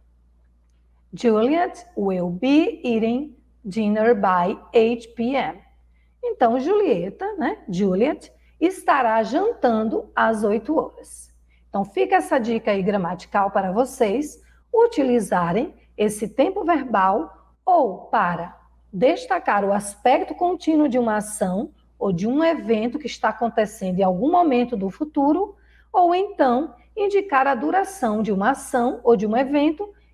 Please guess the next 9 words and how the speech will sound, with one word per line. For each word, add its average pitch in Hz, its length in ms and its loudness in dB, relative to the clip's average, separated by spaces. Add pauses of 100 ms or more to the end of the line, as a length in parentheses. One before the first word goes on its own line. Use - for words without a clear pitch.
em 427 120 0
algum 302 240 2
momento 254 480 0
também 302 680 0
específico 302 720 -4
do 240 120 -4
futuro. 302 420 -10 (540)
Ok, 247 400 0
students? 277 800 -2